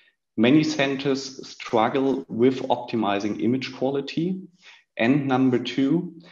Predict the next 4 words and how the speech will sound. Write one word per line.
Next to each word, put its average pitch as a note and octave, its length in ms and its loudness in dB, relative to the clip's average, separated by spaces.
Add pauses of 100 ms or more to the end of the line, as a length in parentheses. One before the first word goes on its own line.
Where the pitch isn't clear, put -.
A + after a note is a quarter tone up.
(220)
also A2+ 580 4
reader B2 360 2
expertise, - 1120 -6
um, F#2+ 680 -4